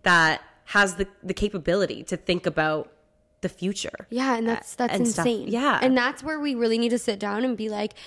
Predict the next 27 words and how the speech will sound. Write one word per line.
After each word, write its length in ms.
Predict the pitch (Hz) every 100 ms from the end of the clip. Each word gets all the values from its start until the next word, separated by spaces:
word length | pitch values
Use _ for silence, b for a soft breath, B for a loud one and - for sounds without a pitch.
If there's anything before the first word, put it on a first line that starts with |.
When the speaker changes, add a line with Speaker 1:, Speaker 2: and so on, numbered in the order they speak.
| B B
Speaker 2:
"Holy 460 | - 240 233 240 254
shit, 560 | - - 208 208 269
the 120 | 233
amount 260 | 214 208 196
of 40 |
people 220 | 202 208 240
that 180 | 220
take 220 | - 214 -
this 180 | 208
world 180 | - 156
for 140 | 185 214
granted 340 | - - -
is 160 | - -
crazy." 580 | - - - - -
Speaker 1:
Yeah, 200 | 180 160 -
like, 220 | - 185
that's 220 | 196 202
a 40 | 190
miracle. 500 | 170 165 - - -
Speaker 2:
It 60 | -
Speaker 1:
But 160 | 190
Speaker 2:
is 60 | 180
a 40 |
miracle. 580 | 277 240 208 208 208 196
It's 120 | 240
magic, 640 | 294 311 370 403 247 233 220
baby. 460 | 233 247 349 381